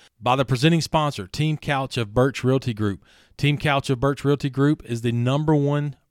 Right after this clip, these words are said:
residential real estate team in North Mississippi. They have been voted DeSoto's best realtor multiple times. They're ranked as a top team in Mississippi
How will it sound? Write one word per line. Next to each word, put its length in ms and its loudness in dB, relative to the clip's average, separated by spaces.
residential 580 0
real 160 0
estate 300 -4
team 300 -4
in 320 0
North 260 0
Mississippi. 680 -4
They 160 4
have 120 2
been 160 2
voted 340 2
DeSoto's 460 2
best 300 0
realtor 320 2
multiple 400 0
times. 480 -6
They're 120 4
ranked 300 0
as 140 -4
a 80 -4
top 400 -4
team 360 0
in 120 -2
Mississippi 640 -4